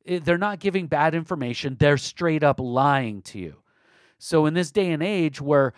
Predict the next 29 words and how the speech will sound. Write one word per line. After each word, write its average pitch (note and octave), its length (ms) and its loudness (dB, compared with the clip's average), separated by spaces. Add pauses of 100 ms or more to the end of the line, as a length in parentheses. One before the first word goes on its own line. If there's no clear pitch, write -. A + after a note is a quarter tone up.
(140)
some F#3 420 -2
governors C#3+ 720 2
of A#2 100 -4
some F3 300 -4
states E3 580 -6 (200)
have C#3 160 -2
actually D#3 500 -2
banned C3 800 -4 (240)
hydroxychloroquine, D3 1600 -2 (320)
something F#3+ 380 -2
that's D#3 160 -2
been F3 220 2
on G3+ 120 -2
the C#3 80 -6
market, C3 680 -4
been F3+ 180 0
available, C#3 680 0
been D3+ 300 -2
used C#3+ 500 -2
for C3 140 -6
fifty G3 400 -4
years, D3 580 -4 (200)
and D3+ 200 -6
they're C#3+ 100 2
banning D3+ 540 -4
it, B3 260 -6 (560)
and E3+ 220 -6
yet G#3 260 0
there's D#3 220 0